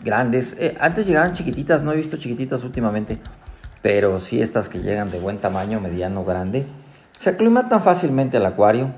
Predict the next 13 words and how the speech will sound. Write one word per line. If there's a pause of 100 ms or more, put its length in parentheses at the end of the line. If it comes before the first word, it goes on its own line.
(300)
comen
de
todo, (720)
no
se
enferman
tanto. (380)
En
general
son
peces
bastante
aguantadores.